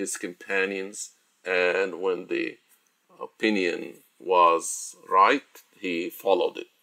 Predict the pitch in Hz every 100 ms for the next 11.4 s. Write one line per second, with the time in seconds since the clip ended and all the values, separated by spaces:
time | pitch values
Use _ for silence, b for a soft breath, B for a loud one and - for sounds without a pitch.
0 | _ _ _ _ - - - - 90 -
1 | 85 - - _ _ _ _ - 92 92
2 | - 98 90 78 80 - _ _ _ _
3 | _ - - 95 90 87 92 95 92 90
4 | - _ _ _ _ 87 - - - 80
5 | 67 - 50 - _ _ _ _ _ _
6 | _ _ _ _ _ _ _ _ b b
7 | b b b - - 147 147 143 - -
8 | 156 170 160 156 139 - 151 143 127 123
9 | 120 110 107 110 120 - 117 104 139 151
10 | - 110 - 139 123 117 107 98 - -
11 | 147 147 - -